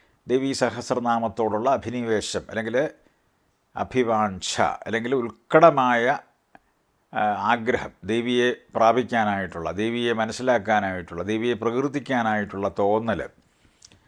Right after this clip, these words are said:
അങ്ങനെ ജന്മജന്മാന്തരങ്ങളിലെ പുണ്യങ്ങൾ ഒന്നുകൊണ്ട് മാത്രമേ നമുക്ക് കിട്ടത്തുള്ളൂ എന്നാണ്. ഈ ദേവീ സഹസ്രനാമ-, ഏ, നാമങ്ങൾ തന്നെ അനവധിയുണ്ട്. ഒരുപാട് ദേവീ സഹസ്രനാമങ്ങളുണ്ട്, ആയിരക്കണക്കിനുണ്ട്.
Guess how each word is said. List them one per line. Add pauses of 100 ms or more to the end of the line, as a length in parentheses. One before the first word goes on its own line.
(120)
അങ്ങനെ (180)
ജന്മജന്മാന്തരങ്ങളിലെ
പുണ്യങ്ങൾ
ഒന്നുകൊണ്ട്
മാത്രമേ
നമുക്ക്
കിട്ടത്തുള്ളൂ
എന്നാണ്. (1800)
ഈ
ദേവീ
സഹസ്രനാമ-,
ഏ,
നാമങ്ങൾ
തന്നെ
അനവധിയുണ്ട്.
ഒരുപാട് (500)
ദേവീ
സഹസ്രനാമങ്ങളുണ്ട്, (2250)
ആയിരക്കണക്കിനുണ്ട്.